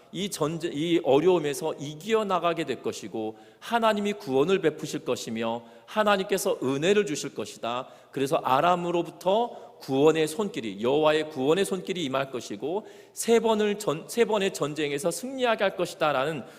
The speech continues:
소망과 기대를 그에게 주고 있는 그러한 모습을 보게 된다는 겁니다. 분명한 것은 저와 여러분들도 마찬가지입니다. 이 미-, 나라와 민족에 소망을 줄 수 있는 우리 전미중앙교회 온 성도님들 되시기를 주의 이름으로 부탁드립니다.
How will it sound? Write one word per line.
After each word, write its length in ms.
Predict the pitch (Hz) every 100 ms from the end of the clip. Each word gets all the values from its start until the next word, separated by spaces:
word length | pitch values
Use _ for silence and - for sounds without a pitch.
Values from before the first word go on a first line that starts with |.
| -
소망과 640 | - - 233 220 185 175 170
기대를 480 | - 127 127 139 131
그에게 460 | 127 120 117 120
주고 340 | - 135 147 160
있는 560 | 123 139 127 - - -
그러한 340 | - 123 135 113
모습을 520 | 113 110 120 151 151
보게 340 | 123 117 151
된다는 480 | 156 117 117 127 143
겁니다. 460 | 131 107 104 98 - - - - -
분명한 380 | 147 190 185
것은 280 | 185 180 185
저와 340 | 143 135 170 139
여러분들도 640 | 139 151 143 123 - 139
마찬가지입니다. 1040 | 120 - 139 139 127 139 117 107 120 110 - - _
이 160 | 143 180
미-, 160 | 156 120
나라와 440 | 135 160 170 165
민족에 840 | 139 139 143 139 135 131 - - -
소망을 560 | - 233 240 247 233
줄 140 | 180 151
수 160 | 143
있는 460 | 147 123 113 135 107
우리 200 | 117 123
전미중앙교회 840 | 127 120 135 160 165 147 147 156 151
온 340 | 131 120 151
성도님들 580 | 170 208 190 185 160 160
되시기를 840 | 139 127 117 107 120 135 98 - -
주의 380 | - 131 143 131
이름으로 320 | 123 117 117
부탁드립니다. 880 | - - 135 - 117 104 95 92